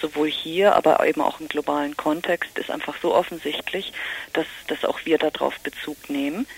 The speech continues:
Das ist ganz klar. Und was jetzt Frauenthemen angeht,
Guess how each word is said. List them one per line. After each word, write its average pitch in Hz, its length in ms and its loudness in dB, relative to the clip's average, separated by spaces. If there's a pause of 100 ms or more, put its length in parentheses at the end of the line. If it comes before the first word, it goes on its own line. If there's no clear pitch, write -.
(340)
Das - 180 -6
ist - 120 -6
ganz 160 240 -2
klar. 170 360 6
Und 160 160 -2
was 156 180 -2
jetzt - 140 -4
Frauenthemen 220 800 4
angeht, 180 600 0